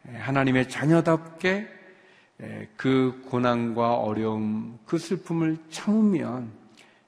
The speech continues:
에, 그것이 하나님께 영광이 되어져요. 근데 어떤 사람이 <laughs> 죄를 지었어요. 죄를 지어서 매를 맞아요. 그러면서 "나는, 아, 이거 참는다. 내가 이렇게 예수님 때문에 내가 참는다." 그게 말이 안 되잖아요.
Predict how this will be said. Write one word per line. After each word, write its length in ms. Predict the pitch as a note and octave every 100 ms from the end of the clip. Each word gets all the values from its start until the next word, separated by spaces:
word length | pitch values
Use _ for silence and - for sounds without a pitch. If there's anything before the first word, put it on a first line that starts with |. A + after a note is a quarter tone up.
| -
에, 60 | A#2+
그것이 340 | - A2 G#2
하나님께 380 | A#2 A2+ G#2+ A2+
영광이 580 | G#2+ A2 A2+ A2 A2 A2
되어져요. 420 | A2+ G#2 - A2+ A2 - - -
근데 200 | - D3
어떤 320 | C#3 A#2+ C#3+ C3
사람이 680 | C3 - B2+ A#2+ C3 B2 B2 - -
<laughs> 180 | -
죄를 340 | - D3 D3+ D3
지었어요. 460 | C#3 G#2+ B2 A2
죄를 380 | A2+ D#3+ F3+ F3+
지어서 440 | D#3+ E3+ D#3+ C#3+ D#3+
매를 400 | D3 F3+ F#3 F#3+
맞아요. 560 | F#3+ B2+ C#3 C#3+ C#3+ A#2+ - - - - - -
그러면서 300 | D#3 C#3+ D3
"나는, 420 | C3+ C3+ C#3 D3
아, 300 | C#3 C#3 D#3+
이거 160 | D3 D3
참는다. 640 | - F#3+ F3 D#3+ D#3+ C#3
내가 320 | B2+ B2+ C3+
이렇게 360 | B2+ - B2+ B2+ - - -
예수님 680 | A#2 A2+ C3 C#3 C#3+ C3 C3
때문에 360 | C3+ C3 C3+ C3
내가 200 | C3+ C3+
참는다." 400 | - D3+ C3+ -
그게 160 | F3
말이 360 | D3+ B2 B2 D3
안 180 | A2+ A2+
되잖아요. 480 | A#2 A#2 B2 C#3+